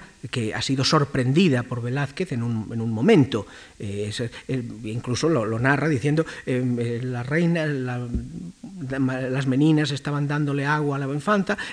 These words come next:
el Velázquez ha entra-, eh, se aproximan los reyes y Velázquez lo, sorprende la escena con una inmediatez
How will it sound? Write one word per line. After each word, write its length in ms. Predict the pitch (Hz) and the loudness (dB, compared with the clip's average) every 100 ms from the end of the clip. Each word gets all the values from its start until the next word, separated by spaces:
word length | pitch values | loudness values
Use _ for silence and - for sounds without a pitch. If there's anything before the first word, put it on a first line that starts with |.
| - | -2
el 180 | 123 | 0
Velázquez 500 | 127 127 135 139 143 151 | 0 2 2 2 0 2
ha 40 | |
entra-, 340 | 151 143 - | 2 2 2
eh, 160 | 143 135 131 | 2 0 -2
se 120 | 127 | 0
aproximan 640 | 127 - 127 - 165 151 139 | 0 0 -2 2 4 6 6
los 120 | 131 | 4
reyes 500 | 131 220 190 170 208 - - | 4 8 8 8 4 0 -2
y 140 | 165 175 | 2 2
Velázquez 560 | 131 123 135 143 156 143 | 2 2 2 2 0 0
lo, 160 | 131 - - | -2 -4 -10
sorprende 720 | - 180 123 - 170 151 127 | 0 0 2 6 8 8 6
la 80 | 117 | 2
escena 480 | 104 - 151 135 139 - - _ | -2 4 6 6 2 -12 -20 _
con 160 | 123 | 0
una 160 | 131 143 | 2 4
inmediatez 880 | 139 131 127 117 110 147 139 - | 4 6 4 2 4 6 4 0